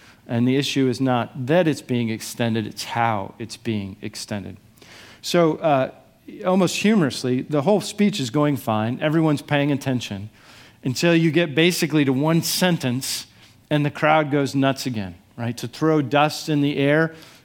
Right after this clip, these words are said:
is, historians think that, um, that developed when people wanted to stone somebody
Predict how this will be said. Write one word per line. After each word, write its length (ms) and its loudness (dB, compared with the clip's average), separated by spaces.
is, 340 0
historians 880 0
think 260 0
that, 280 -2
um, 380 -4
that 200 -2
developed 540 2
when 140 -2
people 260 0
wanted 280 2
to 80 -6
stone 400 0
somebody 520 0